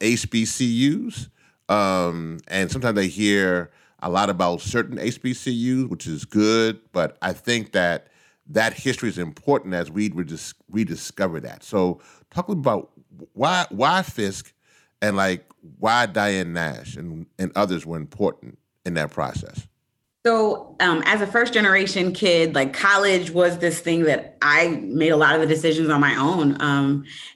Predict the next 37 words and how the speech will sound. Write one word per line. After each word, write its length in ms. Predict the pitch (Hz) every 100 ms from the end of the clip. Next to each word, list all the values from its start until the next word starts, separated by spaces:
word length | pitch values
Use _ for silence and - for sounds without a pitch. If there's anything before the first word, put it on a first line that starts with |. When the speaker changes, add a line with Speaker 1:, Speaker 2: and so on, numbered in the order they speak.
| -
Speaker 2:
and 560 | 165 156 151 147 143 - -
when 280 | - 156 170
I 420 | 170 185 202 202
thought 340 | 190 - 202 196
about 180 | 180
H 160 | 185 185
B 80 | 196
C 200 | 196 190
Us, 80 | 165
of 140 | 147
course, 180 | 185 180
it's, 140 | 160
like, 160 | 135 -
Different 300 | 147 151 143
World. 480 | 135 131 131 127 131 - - - -
And 200 | 143 147
then 280 | 147 147
from 180 | 151 160
Different 320 | 160 165 160
World 240 | 151 151 160
and 80 | 185
even 200 | 226 190
The 80 |
Cosby 360 | 170 170 165 165
Show, 500 | 165 156 143 135 - - _ _
them 160 | 160 170
exposing 480 | 156 - 170 160 151
us 120 | 143
to 100 | 143
Spelman, 720 | 143 - 143 143 147 143 147
to 140 | 151
Morehouse, 420 | 147 139 139 135 -
'cause 140 | 147
that's 200 | 143 147
where 240 | 151 139
I 60 | 131
guess 320 | 135 131 -